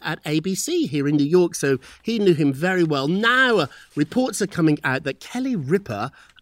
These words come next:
will not be invited to the funeral. So an exclusive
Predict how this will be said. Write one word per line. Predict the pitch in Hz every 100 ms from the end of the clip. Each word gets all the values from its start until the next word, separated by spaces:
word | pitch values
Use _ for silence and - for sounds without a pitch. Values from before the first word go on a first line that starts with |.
| -
will | 180 262
not | 185 143
be | 170 190
invited | 180 117 117 - 151
to | -
the | 214
funeral. | - 320 370 233 151
So | 160
an | 147
exclusive | 175 - - 370 285 - 175